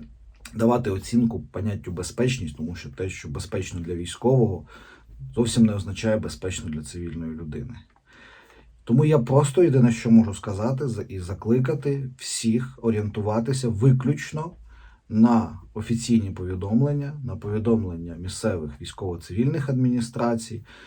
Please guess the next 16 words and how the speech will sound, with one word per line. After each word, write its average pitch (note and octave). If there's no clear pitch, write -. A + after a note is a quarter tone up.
е, E2
Д F#2
С G#2+
Н F#2
С C#3
і G#2+
інших A2
вповноважених F#2
державою, D#2
е, D2
посадових C#3
осіб A#2
чи -
компетентних C3+
органів, A2
які E3